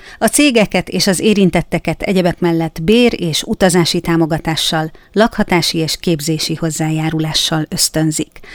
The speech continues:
Összesen több mint százötven milliárd forint jut erre részben uniós pénzből. Nagymárton nemzetgazdasági miniszter azt mondta, itthon csaknem teljes a foglalkoztatottság, a munkaerőpiaci tartalékot az inaktívak jelentik.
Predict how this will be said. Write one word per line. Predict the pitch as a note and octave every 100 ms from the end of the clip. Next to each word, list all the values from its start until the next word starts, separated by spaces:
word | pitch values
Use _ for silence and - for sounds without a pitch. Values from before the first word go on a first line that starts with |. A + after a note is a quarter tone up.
| -
Összesen | C#4+ - A#3+ G#3 F#3
több | A3+
mint | G#3 F#3+
százötven | - A#3+ A3 E3+ D#3 E3 D#3
milliárd | D3+ D#3 D#3 -
forint | - D#3+ D#3+ -
jut | E3+ -
erre | F3 D#3+ E3+
részben | E3+ E3+ D#3+ E3 D#3+ F3
uniós | F3+ D#3 D#3 D#3
pénzből. | - D#3+ D#3 - E3 - - - -
Nagymárton | G#3+ A#3 A3 G#3 - F#3+
nemzetgazdasági | G3 G3+ F#3 F3+ - E3 E3 - D#3+ E3
miniszter | E3+ E3+ E3 - E3+
azt | - F3+ -
mondta, | F#3 E3 E3+ - -
itthon | C4 - G3+ F3+
csaknem | - A3+ - G3 F3
teljes | - F#3+ F3 D#3
a | D#3+
foglalkoztatottság, | - D#3+ D#3+ D#3 E3+ - E3+ F3 D#3+ - F3+ E3+ - -
a | A3+
munkaerőpiaci | C4 C4 G#3+ F#3+ F3 - E3+ D#3 F3
tartalékot | E3 E3 D#3+ E3+ E3 D#3+ - E3
az | E3+ -
inaktívak | - F3+ D#3 - E3 D#3+ D#3 -
jelentik. | E3 D#3+ D#3 F3 -